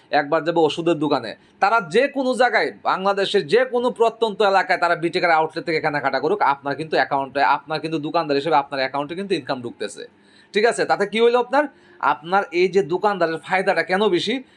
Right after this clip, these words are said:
যে সে টিম তৈরি করার, একটা টিম, অটোমেটিক টিম হচ্ছে। দেখেন, আমরা যারা প্রফেশনালি কাজ করতেছি, মাঠে কাজ করতেছি, আমাদেরকে কিন্তু কি করতে হচ্ছে? আমরা ওই যে লোকজনকে বলতেছি, জয়েন করাচ্ছি, তারা আমাদের মাধ্যমে কাজ করতেছে, ঠিক আছে? হ্যাঁ,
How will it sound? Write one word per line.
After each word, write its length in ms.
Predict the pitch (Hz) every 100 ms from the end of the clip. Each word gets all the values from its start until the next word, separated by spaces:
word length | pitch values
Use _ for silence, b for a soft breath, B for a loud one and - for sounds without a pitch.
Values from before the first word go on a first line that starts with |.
| b
যে 160 | 139 170
সে 200 | 180 208
টিম 340 | 208 190 220
তৈরি 200 | 226 233
করার, 220 | 226 226
একটা 220 | 190 196 208
টিম, 260 | 226 240
অটোমেটিক 500 | 233 233 240 240 214
টিম 200 | 208 185
হচ্ছে। 320 | 160 - 101 b b b
দেখেন, 320 | 127 170 170 143
আমরা 280 | 143 156
যারা 180 | 185 196
প্রফেশনালি 560 | 196 180 175 208 196 190
কাজ 240 | 190 180
করতেছি, 300 | 185 165 156
মাঠে 360 | 156 147 151 160 147 131
কাজ 200 | 143 -
করতেছি, 400 | 147 135 139 190 B B
আমাদেরকে 380 | - 165 175 202
কিন্তু 260 | 190 208 208
কি 160 | 202
করতে 280 | 202 220 220
হচ্ছে? 340 | 214 214 254 262 b -
আমরা 240 | 160 175
ওই 120 | 190
যে 180 | 175 180 120 - _ _ _ -
লোকজনকে 480 | 123 160 165 160 165
বলতেছি, 500 | 147 160 156 139 147
জয়েন 340 | 135 143 147 147
করাচ্ছি, 420 | 147 143 - 143
তারা 300 | 139 139 135
আমাদের 420 | 120 127 131 131
মাধ্যমে 340 | 131 127 131 127
কাজ 280 | 135 131
করতেছে, 380 | - 127 123 117
ঠিক 100 | 120
আছে? 260 | 147 117 101
হ্যাঁ, 240 | 170 156